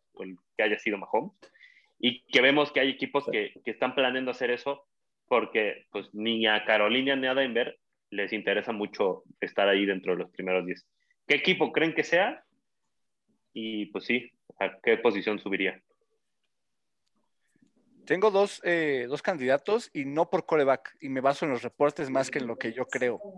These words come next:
Speaker 3: ¿no? Washington dice que es un equipo que podría entrar, a, entrar al top ten, no por quarterback, y creo que sería por un dinero ofensivo, porque ahorita su línea, sobre todo al lado izquierdo, es un desastre. Y los Saints, que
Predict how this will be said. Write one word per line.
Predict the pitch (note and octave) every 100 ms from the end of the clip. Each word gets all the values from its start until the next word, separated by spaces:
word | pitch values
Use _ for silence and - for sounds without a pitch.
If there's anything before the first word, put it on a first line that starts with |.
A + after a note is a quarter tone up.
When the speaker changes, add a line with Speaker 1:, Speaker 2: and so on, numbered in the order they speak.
| -
Speaker 3:
¿no? | B2+
Washington | A#2+ D3+ G3 A#3 - F3
dice | D#3+ -
que | -
es | D#3
un | D3+
equipo | - - C#3 D3+
que | -
podría | B2 B2 C3+
entrar, | C3+ C3 -
a, | C3 B2+
entrar | B2+ C#3
al | C#3+
top | C#3 -
ten, | C#3+ C#3+ C#3 -
no | C3+ D3+
por | E3+ D3
quarterback, | C#3+ B2 C3 -
y | C#3
creo | B2 B2
que | C3+
sería | - A2 A#2
por | C3 A#2+
un | A#2+
dinero | A#2 A#2 B2
ofensivo, | A2 G2+ C3 D3+
porque | D3+ G#2 G#2
ahorita | A2 B2
su | - G2+
línea, | A2 A2+ A#2+ A2
sobre | - G#2
todo | F3
al | E3+
lado | C#3
izquierdo, | C3+ - C#3 C3
es | A#2+
un | A2
desastre. | - A2 - D3+ D#3+ G#3 - - -
Y | B2+
los | C3+ C3
Saints, | - G#3 D#4 -
que | D#3 C3+ B2+ B2